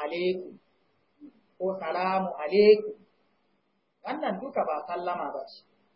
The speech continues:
rashin karatu ne. "Assalamu alaikum," ko "Salamun alaikum."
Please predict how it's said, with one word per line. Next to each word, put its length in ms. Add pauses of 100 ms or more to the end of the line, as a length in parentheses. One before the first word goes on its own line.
(680)
rashin 340
karatu 480
ne. 240 (1500)
"Assalamu 1040
alaikum," 880 (600)
ko 80 (200)
"Salamun 960
alaikum." 800